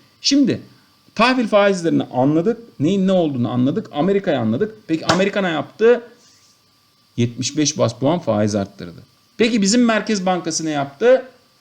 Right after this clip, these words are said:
Yüz bas puan faiz indirdi. Diyeceksiniz ki "Selçuk Bey neden yüz bas puan faiz indirdi?" Ne oldu? Vallahi bilmiyorum. Yani neden on ikiyiz? Hangi aritmatik değere göre, hangi iktisadi formüle göre,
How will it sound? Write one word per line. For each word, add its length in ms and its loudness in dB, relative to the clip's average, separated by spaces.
Yüz 240 -6
bas 160 -6
puan 240 -6
faiz 340 -10
indirdi. 260 -14
Diyeceksiniz 420 -2
ki 60 -4
"Selçuk 420 -2
Bey 180 0
neden 280 2
yüz 320 0
bas 220 0
puan 240 -2
faiz 380 -4
indirdi?" 360 -6
Ne 80 4
oldu? 480 2
Vallahi 420 2
bilmiyorum. 380 -2
Yani 460 0
neden 200 4
on 120 2
ikiyiz? 500 -4
Hangi 540 0
aritmatik 600 -2
değere 220 2
göre, 220 -2
hangi 400 -2
iktisadi 580 -2
formüle 440 -2
göre, 300 -2